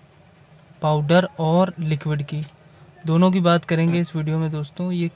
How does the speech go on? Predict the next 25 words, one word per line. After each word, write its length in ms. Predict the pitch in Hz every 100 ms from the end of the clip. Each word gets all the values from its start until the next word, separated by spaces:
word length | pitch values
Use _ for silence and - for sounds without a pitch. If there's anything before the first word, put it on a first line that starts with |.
| -
किस 320 | 175 - -
uses 420 | 156 156 156 170
में 120 | 170
आते 280 | 156 143 -
हैं 240 | 156 165 190 - - - - -
और 200 | 160 156
इसके 220 | 156 170
क्या 240 | 160 180 180
फ़ायदे 360 | 175 160 160
हैं 200 | 165 170
अगर 180 | 175 160
आप 180 | 160 165
इसको 220 | 160 -
ले 260 | 156 156 156
रहे 200 | 147 147
हैं। 240 | 143 170 - - - - -
तो 80 | 165
दोस्तों, 280 | 170 -
इसको 200 | 196 214 190 -
कई 260 | 175 196
सारे 300 | 180 180 175
फ़ायदे 380 | 175 165 160 160
हैं। 200 | 165 170
अगर 100 | 165
मैं 320 | 165 165 165